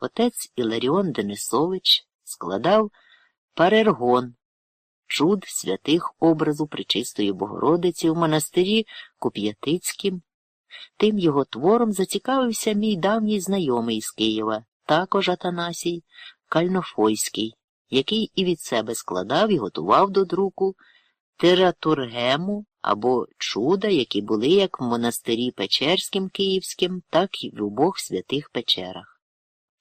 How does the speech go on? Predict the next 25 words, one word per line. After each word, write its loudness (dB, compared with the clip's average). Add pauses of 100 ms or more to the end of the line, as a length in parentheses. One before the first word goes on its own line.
(140)
Атанасій 0 (320)
Кальнофойський -2 (400)
обіцяв 0
і -2
працю 0
нашого 0
ігумена 2
надрукувати. -2 (1080)
Пишу 4
про 4
це, 0
бо 4
і 4
я 2
брав 2
участь 0
у -4
тій 2
роботі, 0
складаючи 0
поетичні 0
надгробки 0
великим -2
людям, -2
похованим 2